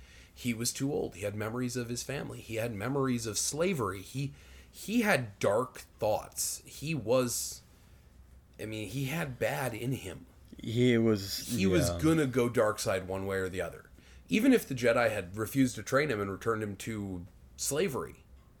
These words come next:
Speaker 1: he would have eventually gone dark side.
Speaker 2: But what does that say about Luke then in four, five, and six? Always being held back by his aunt and uncle,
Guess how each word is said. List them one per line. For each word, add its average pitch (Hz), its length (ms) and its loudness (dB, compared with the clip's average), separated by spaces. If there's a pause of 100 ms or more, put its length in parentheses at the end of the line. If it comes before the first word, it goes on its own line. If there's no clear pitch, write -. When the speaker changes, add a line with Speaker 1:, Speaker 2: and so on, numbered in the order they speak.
(440)
Speaker 1:
he - 200 -6
would 135 200 2
have 131 100 -2
eventually 104 540 -2
gone 95 300 -6 (580)
dark 95 220 0
side. - 160 -12 (280)
Speaker 2:
But 117 140 -2
what 120 120 2
does 113 160 4
that 113 200 0
say 104 220 -2
about 95 500 -4
Luke 156 320 -4
then 110 140 -14
in - 100 -14
four, 92 260 -12
five, 90 240 -10
and 90 140 -16
six? - 640 -12 (1500)
Always 101 300 0
being 98 320 -4
held 92 280 -4
back 90 280 -6
by 87 160 -6
his 87 140 -6
aunt 87 180 -10
and 87 80 -8
uncle, 104 560 -2